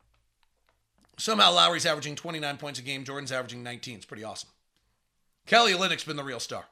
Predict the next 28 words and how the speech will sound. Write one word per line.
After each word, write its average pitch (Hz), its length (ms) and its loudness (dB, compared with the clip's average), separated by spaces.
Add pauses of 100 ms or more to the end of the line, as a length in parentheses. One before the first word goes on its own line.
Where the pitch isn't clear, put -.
(880)
Very 185 300 4
quietly 160 420 2
and 131 100 -10
subtly 135 300 -4
playing 120 400 -10 (100)
incredible 139 460 -4
basketball. - 340 -10 (560)
And 180 160 0
Jordan 247 320 6
is 185 140 -2
forty-one 202 480 -2
percent 170 260 -6
from 156 80 -14
the 147 80 -10
field, 151 160 -4
twenty-nine 165 400 -6
percent 143 240 -8
from 131 120 -14
three, 147 180 -12
lacking 170 400 0
efficiency, 127 440 -10
but - 220 -18
without 185 280 -2
that 143 140 -4
space, - 280 -8
that's 127 160 -10
pretty 123 180 -16
impressive. - 360 -16